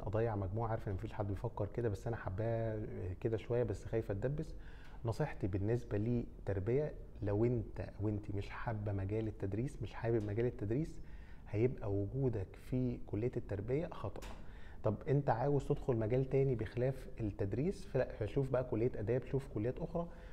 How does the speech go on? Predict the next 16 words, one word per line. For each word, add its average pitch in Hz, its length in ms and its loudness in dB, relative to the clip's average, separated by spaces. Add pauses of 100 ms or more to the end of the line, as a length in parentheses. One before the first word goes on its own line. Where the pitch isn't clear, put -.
(140)
ولكن 135 440 4 (360)
كلية 123 320 4
التربية 120 560 0 (380)
عادة 123 340 2
اللي 101 240 0
بيدخلها 160 480 2
بيبقى 120 260 2
عاوز 120 400 2
يشتغل 135 680 2
في - 160 -4
مهنة 120 360 0 (160)
التدريس 117 640 0 (460)
وليست 120 420 2 (280)
أي 117 200 2
مهنة 110 280 0
أخرى. - 240 -6